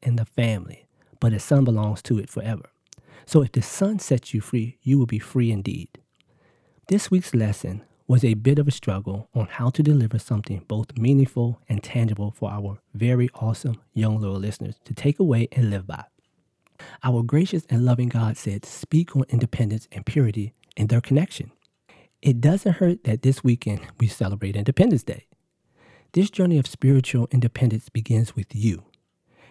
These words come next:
Everything about your spiritual life and transformation begins with you. It begins with a decision,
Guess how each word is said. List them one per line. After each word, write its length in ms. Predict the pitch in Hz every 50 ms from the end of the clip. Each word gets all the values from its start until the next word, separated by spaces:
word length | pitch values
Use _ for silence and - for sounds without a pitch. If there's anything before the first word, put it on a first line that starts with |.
| - -
Everything 380 | - 156 196 202 - 185 175 160
about 320 | 147 131 127 123 127 -
your 80 | - 120
spiritual 420 | - - - 123 123 120 - 113
life 320 | 104 104 104 104 117 120 123 _ _ _
and 140 | - - 101
transformation 720 | - - 147 135 127 - 120 110 113 117 113 - 127 101 - _ _
begins 440 | - 127 117 117 131 139 175 180 -
with 200 | - 101 - -
you. 100 | 87 80 - _ _ _ _ _ _ _ _ - - - _ _ -
It 140 | - 139
begins 320 | - 139 127 131 120 120 110
with 120 | 120 -
a 60 | 101
decision, 480 | 92 92 95 - - 117 135 143 185 233